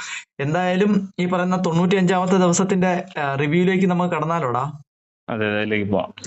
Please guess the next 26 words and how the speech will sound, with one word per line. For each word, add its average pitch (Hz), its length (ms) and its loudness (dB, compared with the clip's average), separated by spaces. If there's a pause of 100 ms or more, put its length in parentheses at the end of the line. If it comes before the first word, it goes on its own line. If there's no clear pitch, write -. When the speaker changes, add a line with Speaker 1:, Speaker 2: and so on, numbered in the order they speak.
Speaker 1:
അതെ, 127 140 -2
ഇവരുടെ 156 440 0
കഥകൾ 165 360 -2
പറഞ്ഞുകൊണ്ടിരുന്ന 170 560 0
അതിനേ 165 380 0
സമയം 147 360 -2
കാണുള്ളൂ. 110 500 0
എന്താണ്, 127 360 -2 (420)
നീ 139 180 2
എനിക്ക് 151 220 0
അമ്മയാണ്, 151 540 -2
പെങ്ങളാണ്, 143 640 0 (180)
ആ, 131 300 -2
ഇപ്പൊ 131 340 2
നീ 170 280 2
പറഞ്ഞ 220 240 0
കറക്റ്റ് 196 540 0
തന്നെയാണ്. 156 400 2
എന്ന് 143 120 2
വെച്ചാല് 180 300 0 (420)
ഒരു 175 80 2
അമേരിക്കൻ 202 640 2
ഫ്രണ്ട്ഷിപ്പ് 180 440 2
ആണ്, 98 240 -4 (220)
ഇവിടത്തെ 175 340 0
ഉള്ളൊരു, 202 420 4